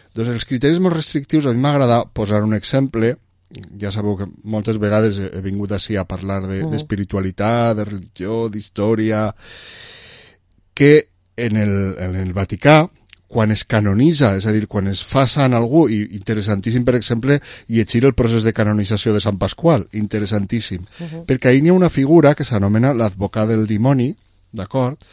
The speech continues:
Speaker 1: que és fonamental i és important, perquè és el que posa contrapunts. És el que diu, al mateix temps que n'hi ha algú que diu per què l'han de canonitzar, és a dir, considerar sant, i algú que diu per què no, i es dedica a investigar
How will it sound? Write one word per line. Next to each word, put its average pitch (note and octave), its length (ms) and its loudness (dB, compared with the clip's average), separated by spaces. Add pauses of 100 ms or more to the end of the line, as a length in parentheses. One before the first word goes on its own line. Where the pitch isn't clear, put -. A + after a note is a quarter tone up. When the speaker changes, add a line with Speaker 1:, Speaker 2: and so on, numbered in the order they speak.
(600)
Speaker 1:
que A#2 240 4
és C#3 100 2
fonamental E3 640 4
i B2+ 60 2
és B2 120 2
important, C#3 600 0 (100)
perquè A2+ 280 -4
és D#3+ 40 0
el D#3+ 140 0
que - 140 -6
posa C3+ 400 -2 (120)
contrapunts. G#2 1120 0 (640)
És B2+ 200 2
el D#3 120 2
que C#3+ 160 2
diu, D3 300 6 (760)
al F#2+ 220 -12
mateix G#2 260 -4
temps E3 220 2
que D#3+ 100 0
n'hi D#3 80 4
ha C#3+ 40 4
algú C#3+ 180 2
que C3 120 4
diu D3+ 140 8
per G#2 260 -2
què C3 160 2
l'han C#3 180 6
de B2+ 100 2
canonitzar, A2+ 480 4
és G2 100 -2
a G2+ 80 -2
dir, G2 260 -2
considerar G2+ 600 -4
sant, C#3 320 -2 (360)
i G#2+ 60 -6
algú A2+ 180 -4
que B2+ 120 0
diu B2+ 160 2
per A2+ 260 -2
què A2 160 0
no, A#2 260 0 (200)
i A2 140 -4
es G2 120 -4
dedica G#2 460 -2
a A#2 80 -4
investigar G#2+ 720 0